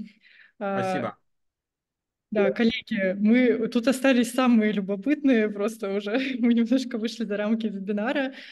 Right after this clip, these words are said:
Speaker 1: но надеюсь, что ответили на вопросы всех участников.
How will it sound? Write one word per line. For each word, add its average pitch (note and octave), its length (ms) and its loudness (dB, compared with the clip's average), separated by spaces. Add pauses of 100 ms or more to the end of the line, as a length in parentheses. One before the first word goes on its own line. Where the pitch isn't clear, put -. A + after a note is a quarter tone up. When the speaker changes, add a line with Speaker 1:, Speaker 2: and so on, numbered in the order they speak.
(140)
Speaker 1:
но G#3+ 640 -2 (140)
надеюсь, G#3+ 500 -2
что G3 300 -4
ответили G#3+ 520 -2
на F#3+ 200 -4
вопросы A3 460 -4
всех G#3 260 -6
участников. B3+ 640 -2